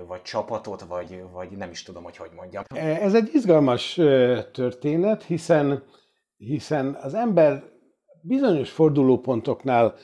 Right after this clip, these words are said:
Speaker 2: ö, felteszi ezt a nagyon egyszerű kérdést, hogy ki vagyok én, vagy többes számban, hogy kik vagyunk mi. És hát ugye ennek vannak, vannak következményei az élet különböző területeire, és egy egyháznál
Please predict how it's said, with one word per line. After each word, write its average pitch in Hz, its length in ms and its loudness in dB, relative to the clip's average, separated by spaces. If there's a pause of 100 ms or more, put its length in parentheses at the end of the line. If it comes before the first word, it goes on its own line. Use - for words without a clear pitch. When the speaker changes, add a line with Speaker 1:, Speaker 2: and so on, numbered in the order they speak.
(260)
Speaker 2:
ö, 135 240 2
felteszi 151 540 2
ezt - 180 -4
a 127 40 0
nagyon 123 280 2
egyszerű 107 600 -2
kérdést, 110 440 -6
hogy 104 140 -14
ki 123 140 -2
vagyok 101 420 -2
én, 85 360 -8
vagy 135 400 -4
többes 98 320 -6
számban, 92 400 -10
hogy - 360 -12
kik - 260 -8
vagyunk 107 400 -2
mi. 95 320 -6 (800)
És 165 140 -6
hát 185 200 -4
ugye 196 200 2
ennek 190 300 2
vannak, 160 520 4
vannak 143 500 -2
következményei 135 760 -2
az 123 100 -4
élet 120 340 0
különböző 104 540 -2
területeire, 180 760 2
és 165 160 0
egy 156 200 -4
egyháznál 156 880 2